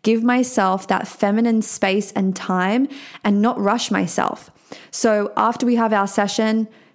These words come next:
you'll have me in your phone, in your pocket, that you can voice note me. We can Voxer, jam out all the things. Any limiting beliefs that come up, I can coach you through them,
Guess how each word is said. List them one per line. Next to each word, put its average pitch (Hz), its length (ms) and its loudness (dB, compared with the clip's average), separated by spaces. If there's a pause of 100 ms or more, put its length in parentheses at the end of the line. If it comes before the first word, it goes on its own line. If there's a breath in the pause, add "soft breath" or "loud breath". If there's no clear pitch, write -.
(140 loud breath)
you'll 208 200 2
have 202 240 0
me 190 460 0
in 247 180 4
your 208 360 2
phone, 202 420 0
in 202 220 0
your 190 120 0
pocket, 254 600 0
that 226 100 -2
you 202 100 0
can 190 220 0
voice 226 400 0
note 233 180 0
me. 220 200 2
We 214 80 0
can 190 200 -4
Voxer, 214 460 0
jam 208 260 0
out 208 200 0
all 202 100 0
the 185 120 -2
things. 240 520 2 (380 loud breath)
Any 233 180 2
limiting 208 320 0
beliefs 214 360 0
that 247 140 -2
come 226 200 2
up, 226 200 0
I 202 60 -2
can 190 160 -2
coach 190 320 -2
you 185 80 0
through 247 300 2
them, 226 340 2